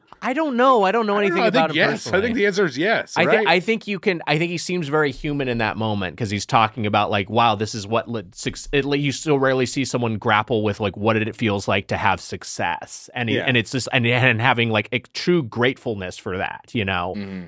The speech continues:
Speaker 1: Um, so I think that that clip is very humanizing. I don't know anything about him as a man, you know?
Speaker 3: Yeah.
Speaker 2: I've never enjoyed any
Speaker 1: Dan
Speaker 2: of
Speaker 1: Whitney,
Speaker 2: his
Speaker 1: I think, is the, the actor.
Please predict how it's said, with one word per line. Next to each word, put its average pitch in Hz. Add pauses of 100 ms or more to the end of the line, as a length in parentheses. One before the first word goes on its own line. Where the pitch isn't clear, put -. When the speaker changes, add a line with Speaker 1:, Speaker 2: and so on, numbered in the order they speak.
(140)
Speaker 1:
Um, 110
so -
I 139
think 165
that 165
that 139
clip 156
is 113
very 107
humanizing. 95
I 120
don't 127
know 104
anything 98
about 90
him 82
as 76
a 87
man, 82
you 92
know? 131
Speaker 3:
Yeah. 95 (100)
Speaker 2:
I've 120
never 139 (160)
enjoyed 117 (180)
any 113
Speaker 1:
Dan -
Speaker 2:
of 113
Speaker 1:
Whitney, 101
Speaker 2:
his 85
Speaker 1:
I -
think, 92
is 85
the, 87
the 87
actor. 82